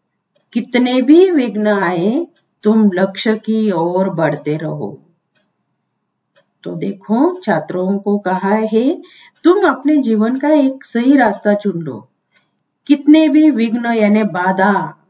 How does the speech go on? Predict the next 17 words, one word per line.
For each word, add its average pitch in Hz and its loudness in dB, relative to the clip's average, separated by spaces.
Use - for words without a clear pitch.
आए, 185 -2
तो 226 0
भी 240 -4
तुम 240 -2
लक्ष्य 190 -2
की 226 -6
ओर 208 0
बढ़ते 180 -4
रहो। 170 -6
अपना 196 -4
जो 196 0
लक्ष्य 233 -2
है, 156 -8
उद्देश्य 208 0
है, 170 -6
उनकी 190 -2
तरफ 196 0